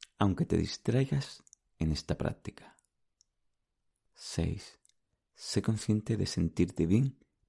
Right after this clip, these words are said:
y sentir esa actitud. Siete. Si te distraes en la práctica, haz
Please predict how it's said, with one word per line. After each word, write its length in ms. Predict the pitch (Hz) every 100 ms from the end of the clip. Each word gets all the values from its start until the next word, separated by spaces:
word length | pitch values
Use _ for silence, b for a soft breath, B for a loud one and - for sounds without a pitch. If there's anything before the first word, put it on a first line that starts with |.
| -
y 100 | 90
sentir 680 | - 85 82 - 143 - _ _ -
esa 260 | 85 -
actitud. 420 | - - - - - 113 _ _ _ _ _ _ _ _ _ _ _ _ _ _ _ _ _ _
Siete. 640 | - - - 73 - 113 - _ _ _ _ _ _ _ _
Si 220 | - 80
te 100 | 73
distraes 600 | 71 - - 87 85 -
en 80 | 90
la 100 | 101
práctica, 560 | 101 95 - - 90 - b b b -
haz 360 | 104 139 -